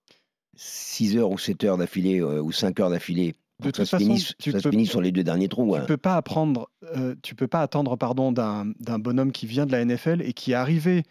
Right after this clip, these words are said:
Speaker 2: pour remettre un peu d'ordre là-dedans et un peu de vie dans le P G A Tour, justement, euh, du fait de sa provenance, tu peux pas t'attendre à autre chose qu'un système de play-off différent et ce genre de, ce genre de,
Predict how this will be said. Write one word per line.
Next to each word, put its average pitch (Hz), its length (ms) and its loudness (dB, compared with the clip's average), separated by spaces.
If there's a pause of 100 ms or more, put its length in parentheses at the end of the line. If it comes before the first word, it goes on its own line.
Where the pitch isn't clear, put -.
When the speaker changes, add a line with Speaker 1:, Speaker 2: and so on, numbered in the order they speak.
(360)
Speaker 2:
pour - 240 -2
remettre 175 340 2
un 156 60 2
peu 165 160 2
d'ordre 156 220 2
là-dedans 151 260 2
et 147 60 4
un 131 80 2
peu - 160 0
de 123 60 -10
vie 147 280 -2 (360)
dans 127 120 0
le 123 80 2
P 131 120 -2
G 123 140 2
A 127 60 2
Tour, 143 280 0 (220)
justement, 175 720 2 (320)
euh, 113 240 -6
du 117 100 -10
fait 147 140 0
de 131 80 -2
sa 127 160 -2
provenance, 151 320 0
tu - 100 -16
peux 139 120 0
pas 185 100 0
t'attendre 160 320 0
à 120 60 2
autre - 100 -6
chose 165 140 -2
qu'un - 500 -4
système 131 320 -2
de 135 80 4
play-off 127 240 0
différent 131 480 0
et 131 40 0
ce 135 120 -6
genre 120 180 -2
de, 113 180 -4
ce 131 120 -6
genre 123 160 -4
de, 123 80 -4